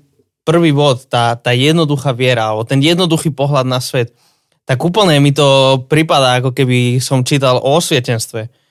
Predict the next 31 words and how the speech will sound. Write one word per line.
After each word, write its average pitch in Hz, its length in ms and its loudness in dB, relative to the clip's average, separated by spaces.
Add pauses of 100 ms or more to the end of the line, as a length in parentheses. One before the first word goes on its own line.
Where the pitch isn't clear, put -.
(200)
Um, 117 600 0 (520)
tá, 131 220 0
tá 139 400 0
jednoduché 160 760 0
rozdelenie 143 600 2
sveta, 135 560 -2 (320)
všetko 160 360 -2
vieme 156 260 4 (160)
spoznať, 151 680 0
všetko, 147 300 -6 (180)
všetkému 180 460 0
vieme 165 240 4
rozumieť, 147 460 0
otáz-, 135 340 -4
je 147 160 0
to 160 120 -2
len 160 140 2
otázka 147 340 -4
času, 135 480 -2 (380)
ale 123 220 0
všetko 156 320 -2
vieme 135 280 0
spoznať. 131 640 -2 (340)
Um, 117 640 0 (160)
a - 120 -8
také, 147 500 0
také 151 300 -2
rozdelenie, 135 960 2 (120)
také 147 200 0
dualistické 143 600 0
rozdelenie. 123 640 -2